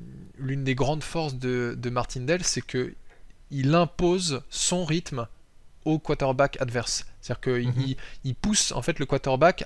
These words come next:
Speaker 1: à devoir faire des choix. Et, euh, et donc, euh, il y a apparemment, euh,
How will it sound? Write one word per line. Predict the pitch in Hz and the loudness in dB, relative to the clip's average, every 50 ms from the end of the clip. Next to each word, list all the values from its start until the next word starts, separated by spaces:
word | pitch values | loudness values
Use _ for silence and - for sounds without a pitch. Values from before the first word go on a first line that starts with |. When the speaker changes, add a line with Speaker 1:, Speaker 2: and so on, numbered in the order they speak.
| - | 2
Speaker 1:
à | - 127 131 135 127 | 4 6 6 6 6
devoir | 123 127 127 123 135 131 - | 4 4 4 4 4 4 4
faire | - - 180 151 | 4 4 4 4
des | 143 151 139 | 4 4 2
choix. | - - - 151 170 - - - - - - - | 2 2 0 -2 -2 -4 -6 -10 -14 -14 -14 -6
Et, | - 139 131 139 147 143 | 0 2 4 6 6 6
euh, | 135 123 120 120 120 120 120 117 | 6 6 6 4 2 2 0 -2
et | 123 120 | -2 -2
donc, | 123 139 143 - - | -2 -4 -4 0 0
euh, | 131 123 117 117 117 113 113 113 117 117 | 2 2 2 2 0 -2 -2 -2 -4 -4
il | 117 120 120 | -4 -4 0
y | 123 127 | 2 2
a | 127 | 2
apparemment, | 123 - - 131 127 131 135 143 160 165 160 147 | 4 6 6 6 6 4 4 2 0 0 0 0
euh, | 131 120 117 | -2 -2 -4